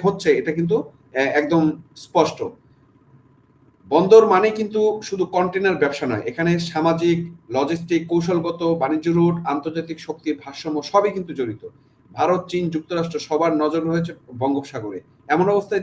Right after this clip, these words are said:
বিদেশি প্রতিষ্ঠানের একচেটিয়া নিয়ন্ত্রণ মানে বাণিজ্যের চেয়ে বিষয়, বড় বিষয়গুলো হলো জিওপলিটিক্যাল ইনফ্লুয়েন্স। প্রশ্ন হলো,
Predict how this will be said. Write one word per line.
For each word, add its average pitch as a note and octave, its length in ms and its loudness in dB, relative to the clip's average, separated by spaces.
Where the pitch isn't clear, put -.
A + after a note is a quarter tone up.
বিদেশি F3+ 300 -6
প্রতিষ্ঠানের G3 640 -4
একচেটিয়া G#3+ 540 -2
নিয়ন্ত্রণ F#3 380 0
মানে D3+ 340 -2
বাণিজ্যের F#3 460 0
চেয়ে G3 180 2
বিষয়, D#3 480 -4
বড় D#3 220 0
বিষয়গুলো F#3+ 420 -2
হলো G3+ 260 2
জিওপলিটিক্যাল E3+ 800 0
ইনফ্লুয়েন্স। E3 760 2
প্রশ্ন A3+ 240 4
হলো, F3+ 340 6